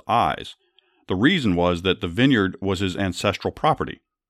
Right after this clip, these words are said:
The Lord, the owner of all the land of Israel,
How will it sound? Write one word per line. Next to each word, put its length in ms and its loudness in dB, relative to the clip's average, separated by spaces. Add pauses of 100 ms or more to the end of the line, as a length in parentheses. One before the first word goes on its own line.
(460)
The 100 0
Lord, 440 6
the 160 0
owner 280 6
of 100 4
all 280 4
the 100 0
land 280 0
of 80 -4
Israel, 500 0